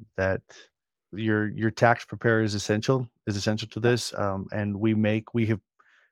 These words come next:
Speaker 1: we work closely with them. I think a lot of, uh, you know, we've been in the industry long enough to know that there's value, um, that we pro-, we provide in, in tailoring to them so that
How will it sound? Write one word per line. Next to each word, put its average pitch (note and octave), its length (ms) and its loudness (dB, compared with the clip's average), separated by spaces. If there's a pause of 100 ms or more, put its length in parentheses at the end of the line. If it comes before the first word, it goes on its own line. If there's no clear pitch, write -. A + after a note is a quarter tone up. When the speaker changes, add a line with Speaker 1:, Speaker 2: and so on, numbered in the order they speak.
(180)
Speaker 1:
we A#2 100 4
work A2+ 240 0
closely A2+ 500 0
with A2+ 260 0
them. A#2+ 280 0
I G#2 60 -4
think G#2+ 200 -6
a G#2 60 -2
lot G#2 180 0
of, G#2 160 -2
uh, - 160 -8 (240)
you A2+ 160 -10
know, G2+ 240 -6 (340)
we've A2 260 0 (280)
been A2+ 140 4
in A2+ 80 0
the G#2+ 80 0
industry G#2+ 260 -4
long G#2 240 0
enough G#2 180 -4
to - 120 -8
know G2+ 240 -4
that F#2+ 160 -4 (560)
there's G2+ 220 0
value, G2+ 520 2 (140)
um, F#2 400 -8
that F2 120 -4
we G#2+ 220 -2
pro-, G#2+ 320 -2
we A2+ 220 0
provide G#2 600 2 (120)
in, G2 400 -10 (100)
in G2+ 120 -6
tailoring A2+ 580 0
to A#2 180 0
them A2 300 0 (320)
so A2+ 280 2
that G#2 240 0